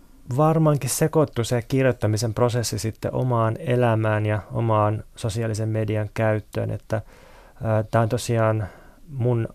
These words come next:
omaa nimeä kantaa tää päähenkilö, tää kertoja tässä kirjassa,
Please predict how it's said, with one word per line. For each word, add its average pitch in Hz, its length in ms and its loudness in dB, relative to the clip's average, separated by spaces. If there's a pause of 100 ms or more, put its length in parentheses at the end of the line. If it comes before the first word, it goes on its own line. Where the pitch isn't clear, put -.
(260)
omaa 117 320 2
nimeä 120 440 2
kantaa 104 480 -2
tää 107 280 -4 (120)
päähenkilö, 107 640 0
tää 104 100 -6
kertoja 113 440 0
tässä 107 320 -6
kirjassa, 110 600 -2